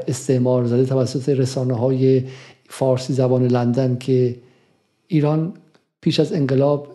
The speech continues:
چیزی به اسم استقلال نداشت. و یکی از دلایل این که ما استقلال رو فراموش می‌کنیم گاهن یا اینکه اهمیتش برامون کمرنگ می‌شه،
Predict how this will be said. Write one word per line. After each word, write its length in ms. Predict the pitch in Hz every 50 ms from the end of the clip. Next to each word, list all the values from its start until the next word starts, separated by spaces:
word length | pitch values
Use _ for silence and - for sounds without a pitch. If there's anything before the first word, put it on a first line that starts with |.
| _ -
چیزی 260 | - 156 147 135 143
به 80 | 131 139
اسم 200 | 127 - 160 147
استقلال 720 | 135 123 - - 139 127 131 127 135 139 143 139 139 147
نداشت. 380 | 147 120 113 107 - - - _ _ _ _ _ _ _ _ -
و 60 | - 202
یکی 120 | 196 247
از 120 | 240 196
دلایل 320 | 202 185 180 180 185 190 208
این 100 | 214 208
که 100 | 208 202
ما 120 | 196 196
استقلال 520 | 185 165 - - 175 156 147 170 175 175 165
رو 120 | 175 175
فراموش 520 | 165 - 165 156 151 160 190 202 185 -
می‌کنیم 380 | 170 143 - - 135 131 127 127
گاهن 480 | 127 135 131 113 113 127 127 127 127 131
یا 100 | 131 127
اینکه 400 | 131 135 139 131 - 160 160 -
اهمیتش 640 | - - 127 139 135 139 139 147 151 147 - - -
برامون 280 | - 147 127 131 139 139
کمرنگ 400 | - 131 131 127 139 135 131 127
می‌شه، 440 | 127 127 127 - 165 160 165 165